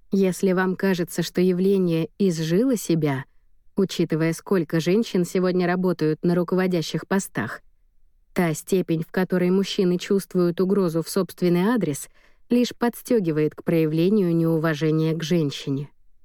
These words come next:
Но я не хочу превращать это в проблему гендерного характера, потому что все не совсем так.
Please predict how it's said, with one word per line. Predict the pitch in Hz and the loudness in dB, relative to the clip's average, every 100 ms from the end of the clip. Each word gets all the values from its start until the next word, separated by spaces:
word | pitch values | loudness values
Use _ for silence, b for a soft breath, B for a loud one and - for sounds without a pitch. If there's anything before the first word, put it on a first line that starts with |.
| _ _ - - _ _ | _ _ -20 -20 _ _
Но | 214 208 208 | 0 2 2
я | 196 202 | 0 2
не | 208 | 0
хочу | 202 202 - 233 | 0 -2 0 -2
превращать | 190 170 165 170 - 214 185 | 0 -2 0 -2 0 -2 -2
это | 165 | -4
в | 160 | -6
проблему | - 165 165 170 202 | -4 -2 0 2 2
гендерного | 185 175 175 160 156 160 156 | 2 0 0 0 0 -2 -2
характера, | - 180 220 - 156 143 - _ _ _ - | -2 -2 -2 -4 -4 -4 -8 _ _ _ -6
потому | 226 208 220 226 | -2 2 2 0
что | - 208 | -2 -4
все | - - | -2 0
не | 262 247 | 2 2
совсем | - 185 - 220 220 | 0 -6 0 0 0
так. | - 156 - | -2 -4 -6